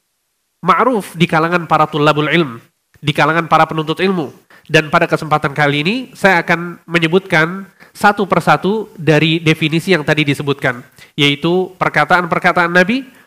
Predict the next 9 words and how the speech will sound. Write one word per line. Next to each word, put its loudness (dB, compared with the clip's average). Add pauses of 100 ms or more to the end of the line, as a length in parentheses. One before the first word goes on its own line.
(140)
perbuatan-perbuatan 0
Nabi, 0
dan 0
persetujuan 0
Nabi 0
Muhammad -2
sallallahu 0
alaihi -2
wasallam. -4